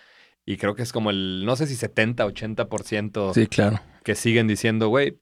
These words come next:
Speaker 1: te-, est-, estoy contento con que este ser humano de carne y hueso encarne todo mi país
Speaker 2: Ujú.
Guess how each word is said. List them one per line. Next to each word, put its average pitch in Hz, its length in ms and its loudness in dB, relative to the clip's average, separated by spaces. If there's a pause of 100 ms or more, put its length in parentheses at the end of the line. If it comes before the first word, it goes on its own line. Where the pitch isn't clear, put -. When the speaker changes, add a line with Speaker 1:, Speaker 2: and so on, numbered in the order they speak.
(160)
Speaker 1:
te-, - 160 -2
est-, - 140 -8
estoy 135 260 0
contento 143 560 2
con 113 160 -4
que 113 80 2
este 117 260 0
ser 120 220 2
humano 117 360 2
de 101 80 0
carne 110 280 0
y 104 40 -2
hueso 107 380 0 (460)
encarne 113 640 2
todo 117 280 2
mi 104 140 -2
país 120 580 0
Speaker 2:
Ujú. 110 380 2